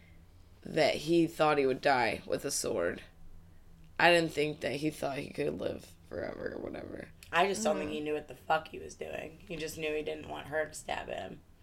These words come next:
Speaker 3: I don't know.
Speaker 2: <laughs>
Speaker 3: And I,
Speaker 1: Maybe.
Speaker 3: I also thought, so in
Speaker 2: 'Cause he
Speaker 3: the
Speaker 2: did say, he's like, "I don't know what I'm doing. I don't know what I'm
Speaker 3: Yeah.
Speaker 2: doing."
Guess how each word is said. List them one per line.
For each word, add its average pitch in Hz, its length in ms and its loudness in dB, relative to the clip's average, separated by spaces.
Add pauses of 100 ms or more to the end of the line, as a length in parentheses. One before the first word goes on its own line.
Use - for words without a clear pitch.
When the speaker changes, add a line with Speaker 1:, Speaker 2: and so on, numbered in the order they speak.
(160)
Speaker 3:
I 214 60 -14
don't - 280 -14
know. - 120 -18 (460)
Speaker 2:
<laughs> 208 720 0 (160)
Speaker 3:
And - 180 6
I, 285 120 8 (140)
Speaker 1:
Maybe. 165 120 -2 (180)
Speaker 3:
I 247 140 0
also 370 300 0
thought, 277 260 2
so 277 200 10
in 269 200 2
Speaker 2:
'Cause 202 80 4
he 254 100 8
Speaker 3:
the 196 40 6
Speaker 2:
did 226 240 8
say, 226 280 8
he's 180 100 6
like, 165 120 4
"I 185 160 12
don't 220 140 10
know 208 160 12
what 220 120 12
I'm 208 160 10
doing. 214 360 6
I 196 80 2
don't 202 120 0
know 208 120 0
what 208 120 0
I'm 208 160 -2
Speaker 3:
Yeah. 214 340 6
Speaker 2:
doing." 180 180 -2